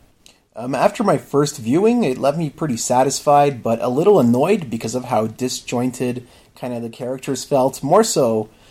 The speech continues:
um, I think how weirdly convenient so much of the movie seemed. Like, for example, Finn just so happens to crash land near Rey's village, or B B eight just so happens to be near Rey's village too.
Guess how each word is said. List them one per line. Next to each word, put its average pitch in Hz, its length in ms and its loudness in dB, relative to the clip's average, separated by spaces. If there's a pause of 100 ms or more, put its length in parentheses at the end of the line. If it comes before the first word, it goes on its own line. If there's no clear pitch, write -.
(240)
um, 110 520 2
I 127 80 4
think 160 240 -2
how 139 160 4
weirdly 135 480 2
convenient 127 640 2
so - 180 0
much 120 220 2
of 117 140 -2
the 110 60 2
movie 113 220 2
seemed. 110 520 -2 (260)
Like, 110 240 0
for 127 140 -2
example, 123 480 -2
Finn 139 320 0
just 135 200 0
so 135 180 0
happens 123 500 2
to 135 100 -8
crash 117 400 -2
land 113 180 2
near 113 200 2
Rey's 110 380 -2
village, 127 580 4
or 107 160 -2 (280)
B 139 140 -2
B 143 220 2
eight 147 160 4
just 156 200 -4
so 170 140 2
happens 170 540 4
to 139 80 -6
be 131 100 -2
near 131 240 2
Rey's 127 300 2
village 139 400 4
too. 143 460 2